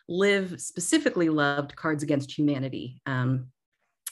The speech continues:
me and Mom and Liv would play it all the time when we were together, and it was just, we would always have such a good time. So we wanted something with the humor of Cards Against Humanity, but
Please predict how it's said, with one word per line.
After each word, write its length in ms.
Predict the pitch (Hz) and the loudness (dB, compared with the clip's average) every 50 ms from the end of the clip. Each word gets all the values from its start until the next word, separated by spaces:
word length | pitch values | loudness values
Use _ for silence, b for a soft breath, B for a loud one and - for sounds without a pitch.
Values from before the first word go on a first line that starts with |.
| - - | -6 0
me 240 | 185 175 165 160 160 | 4 8 8 8 10
and 120 | 156 156 | 10 8
Mom 240 | 151 147 147 147 147 | 8 8 6 6 6
and 120 | 147 147 | 6 6
Liv 220 | 143 143 143 139 135 | 4 4 0 0 0
would 160 | 147 147 147 | -2 -4 -4
play 220 | - - 143 139 | -4 -4 -2 -2
it 200 | 131 131 127 - - | -2 -4 -6 -6 -4
all 160 | - 160 156 147 | -2 0 0 0
the 80 | 151 | 0
time 300 | 151 - 156 147 139 139 | 0 -2 -2 -2 -2 -2
when 140 | 139 139 139 | -2 -2 -2
we 120 | 135 135 | -4 -4
were 80 | 131 135 | -4 -4
together, 500 | 127 - 143 139 127 127 123 120 120 120 | -6 -6 -4 -2 -2 -2 -2 -2 -4 -4
and 80 | 123 127 | -4 -6
it 80 | 131 | -6
was 160 | 135 139 135 | -6 -6 -6
just, 360 | 127 - 147 135 131 - - - | -4 -2 -2 -2 -4 -6 -4 -2
we 80 | 156 151 | 0 2
would 200 | 147 156 147 - - | 2 0 0 0 4
always 360 | 175 180 180 175 175 170 160 - | 6 8 8 8 6 6 2 0
have 440 | - - 156 147 139 135 131 131 127 - b b b b b b b b _ _ _ _ | -4 -4 -2 -2 -2 -2 -4 -6 -10 -14 b b b b b b b b _ _ _ _
such 480 | - - - - - - 185 180 - | -12 -8 -6 -4 -2 -2 -2 -2 0
a 60 | - 165 | 0 -2
good 300 | 147 143 156 147 135 127 | 0 2 2 2 2 2
time. 420 | - - 131 117 113 107 139 127 | 0 0 0 0 0 -2 -4 -6
So 480 | - - - 165 160 156 156 156 151 B B B B B B B _ _ | -6 -2 0 2 2 4 4 2 0 B B B B B B B _ _
we 140 | - 196 208 | -2 -2 0
wanted 340 | 180 190 214 240 240 233 233 | 0 2 2 4 4 4 2
something 600 | - - 208 208 202 202 202 190 190 185 180 165 | 2 2 2 2 2 0 0 2 2 2 2 2
with 160 | 165 160 - | 0 -2 -2
the 60 | - | -4
humor 880 | 147 - - - - 208 214 220 226 226 220 214 214 214 214 214 208 202 - | -6 -6 -8 -10 -6 -2 0 2 4 4 4 4 4 2 2 0 -2 -2 -2
of 280 | 190 185 190 190 190 | 0 0 0 0 -2
Cards 280 | - - 214 214 208 190 | -4 -4 -2 -2 -2 -2
Against 380 | 190 208 208 202 196 - - - | -2 -4 -4 -4 -4 -6 -8 -6
Humanity, 640 | 202 196 196 190 190 185 175 190 190 190 190 175 - _ | -2 0 0 0 0 0 -2 -2 -2 -2 -2 -6 -4 _
but 220 | - 165 160 127 | 0 2 2 0